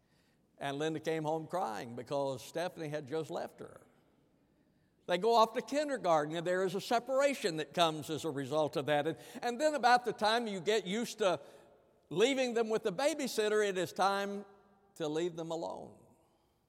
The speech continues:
How traumatic is that?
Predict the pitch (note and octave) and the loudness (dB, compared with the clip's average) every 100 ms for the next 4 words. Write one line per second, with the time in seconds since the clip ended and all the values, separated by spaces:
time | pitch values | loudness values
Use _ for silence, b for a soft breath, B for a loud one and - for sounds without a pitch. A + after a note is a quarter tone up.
0 | _ _ _ _ _ _ _ _ _ _ | _ _ _ _ _ _ _ _ _ _
1 | _ _ _ _ _ - D3 D#3 - C#3+ | _ _ _ _ _ -10 -8 -8 -6 -6
2 | D3 D3 C#3 - B2 - - - | -4 -4 -4 -8 -10 -10 -10 -12